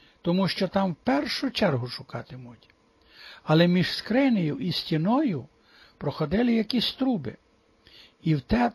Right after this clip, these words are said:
труднодоступне місце влізла частина Біблії. Далі він поліз під стелю на полицю,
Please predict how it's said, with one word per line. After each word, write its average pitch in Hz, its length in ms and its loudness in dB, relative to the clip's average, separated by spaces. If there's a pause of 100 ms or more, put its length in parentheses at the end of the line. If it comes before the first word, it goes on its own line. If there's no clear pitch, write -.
труднодоступне 165 1040 -2
місце 220 540 -4 (460)
влізла 202 520 4
частина 196 520 -2
Біблії. 135 460 -8 (1000)
Далі 214 380 6
він 175 180 4
поліз 170 400 2
під 147 200 -8
стелю 143 580 -4
на 185 160 -8
полицю, 185 580 -4